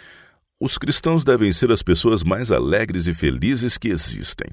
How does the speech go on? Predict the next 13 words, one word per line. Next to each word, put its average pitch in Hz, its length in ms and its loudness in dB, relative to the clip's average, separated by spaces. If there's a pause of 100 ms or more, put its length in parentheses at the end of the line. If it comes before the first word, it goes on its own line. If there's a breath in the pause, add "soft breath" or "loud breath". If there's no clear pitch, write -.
(640 loud breath)
Podem 76 300 2
ter 82 240 0
a - 60 -2
consciência 71 840 -2
de 80 140 -4
que - 100 -4
Deus 87 280 2
é 85 40 2
seu 104 240 0
Pai 90 440 -2 (320 loud breath)
e 85 100 6
amigo 80 560 2
constante. - 800 -6